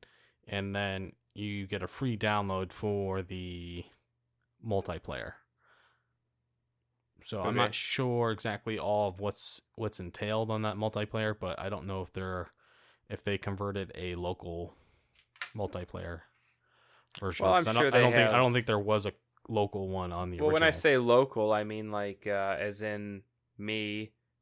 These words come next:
Speaker 2: and there's seven other people with Switches, around me, it c-,
Speaker 1: Mm-hmm.
Speaker 2: you know, connects via that local link instead of it going out,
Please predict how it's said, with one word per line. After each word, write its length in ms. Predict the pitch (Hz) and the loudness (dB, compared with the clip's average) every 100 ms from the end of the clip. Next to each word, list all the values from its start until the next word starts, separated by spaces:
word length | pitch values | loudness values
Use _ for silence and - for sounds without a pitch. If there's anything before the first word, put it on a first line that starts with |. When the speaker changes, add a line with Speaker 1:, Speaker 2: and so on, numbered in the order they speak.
| - | -6
Speaker 2:
and 500 | 98 98 95 95 95 | -2 0 -2 -4 -4
there's 260 | 98 95 - | -2 -4 -6
seven 380 | - 107 104 104 | -4 -2 -2 -4
other 240 | 98 95 | -4 -6
people 400 | - 110 - 98 | -6 -10 -6 -6
with 140 | 90 - | -6 -8
Switches, 760 | - 110 - 90 90 95 - _ _ _ - | -4 -4 -2 -2 -2 -6 -16 _ _ _ -4
around 500 | 98 95 104 101 90 | 0 0 -2 -4 -8
me, 380 | 85 90 92 _ - | -8 -8 -8 _ -6
it 140 | 117 98 | -6 -4
c-, 20 | |
Speaker 1:
Mm-hmm. 120 | 87 | -6
Speaker 2:
you 80 | 107 | -4
know, 120 | 95 | -4
connects 420 | 92 - 104 92 - | -6 -6 -4 -6 -8
via 200 | 104 98 | -4 -2
that 180 | 98 90 | 0 0
local 320 | 104 113 104 | -2 -2 -2
link 240 | 98 92 | -2 -4
instead 340 | 98 92 - 92 | -8 -8 -6 -6
of 100 | 92 | -6
it 120 | 95 | -6
going 320 | 101 95 92 | -6 -6 -4
out, 260 | 92 90 | -4 -4